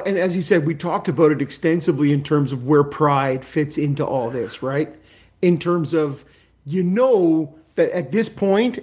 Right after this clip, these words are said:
and what we've seen from Kotkaniemi, that that is essentially, you're giving him a million for every ten points he scored in his first three years,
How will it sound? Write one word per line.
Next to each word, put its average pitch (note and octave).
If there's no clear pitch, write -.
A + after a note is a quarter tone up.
and D#3+
what F3
we've F3+
seen F#3+
from D3+
Kotkaniemi, F3
that C3+
that A3+
is F3
essentially, E3+
you're D#3+
giving D#3+
him D#3
a C#3+
million D3
for C#3+
every C#3
ten C#3
points C#3+
he C3+
scored C#3+
in A#2+
his B2+
first C#3
three C#3+
years, B2+